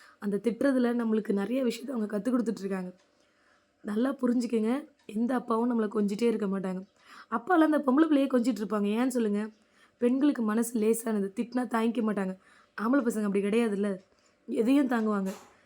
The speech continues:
அதனால தான் ஆம்பளை பசங்களை திட்டிகிட்டே இருக்காங்க. ஏன்னா அப்போ தான் பொறுப்பா இருப்பான். அடுத்து நீ உன் தங்கச்சியை பார்க்கணும், அக்காவை பார்க்கணுன்றதுக்காக தான் அவங்கள திட்டிகிட்டே இருக்காங்க. ஏன்னா அவங்க அப்பா அவங்கள திட்டுனதுனால தான் அவரு அவங்க குடும்பத்தை பார்க்க கத்துக்கிட்டாரு. நீங்களும் அந்த மாதிரி மாறணும் அப்படின்றதுக்காக தான்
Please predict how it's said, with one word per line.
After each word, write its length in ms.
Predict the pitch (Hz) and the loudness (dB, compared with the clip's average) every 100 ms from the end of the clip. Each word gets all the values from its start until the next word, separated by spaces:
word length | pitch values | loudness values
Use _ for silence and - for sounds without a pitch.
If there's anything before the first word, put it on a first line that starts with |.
| _ - | _ -20
அதனால 340 | 220 233 240 | -4 0 2
தான் 140 | 226 240 | 2 0
ஆம்பளை 200 | 226 233 | 2 0
பசங்களை 260 | 214 220 220 | 0 -2 -2
திட்டிகிட்டே 340 | 220 208 226 | -2 0 2
இருக்காங்க. 320 | 226 220 185 202 | 2 0 -4 -4
ஏன்னா 180 | 226 262 | 0 0
அப்போ 180 | 247 254 | 2 0
தான் 180 | 285 302 | 0 2
பொறுப்பா 360 | 277 285 320 | 2 2 2
இருப்பான். 320 | 294 254 285 277 - - - | 2 2 0 -2 -8 -20 -4
அடுத்து 300 | 233 311 294 | 0 2 4
நீ 160 | 262 | 4
உன் 180 | 269 254 | 2 0
தங்கச்சியை 360 | 247 254 269 254 | 0 0 0 0
பார்க்கணும், 300 | 240 240 240 | 0 2 0
அக்காவை 280 | 240 247 | 0 -4
பார்க்கணுன்றதுக்காக 640 | 226 233 214 220 220 220 233 | -2 -4 -2 0 0 0 0
தான் 120 | 294 | 2
அவங்கள 180 | 285 320 | 2 2
திட்டிகிட்டே 340 | 320 311 302 | 2 2 2
இருக்காங்க. 340 | 269 262 240 208 - - - - | 0 0 0 -2 -8 -20 -20 0
ஏன்னா 180 | 254 277 233 | 2 2 2
அவங்க 300 | 220 311 330 | 2 4 4
அப்பா 220 | 311 339 | 2 2
அவங்கள 240 | 285 285 | 2 2
திட்டுனதுனால 560 | 277 262 269 262 240 226 | 2 0 0 0 0 0
தான் 200 | 233 330 | 0 0
அவரு 240 | 277 285 | 2 2
அவங்க 160 | 320 294 | 2 2
குடும்பத்தை 340 | 294 277 262 | 2 0 0
பார்க்க 280 | 277 254 247 240 | 0 0 0 0
கத்துக்கிட்டாரு. 400 | 262 202 214 196 _ _ _ _ _ _ _ _ _ - - | -2 -4 -6 -6 _ _ _ _ _ _ _ _ _ -20 -4
நீங்களும் 380 | 233 302 311 277 | 2 2 2 0
அந்த 80 | |
மாதிரி 200 | 240 247 240 | 2 2 2
மாறணும் 540 | 220 254 262 247 247 | 2 0 2 0 0
அப்படின்றதுக்காக 720 | 214 190 233 220 220 220 214 | -2 -2 0 0 -2 -2 -4
தான் 180 | 208 277 | -4 -4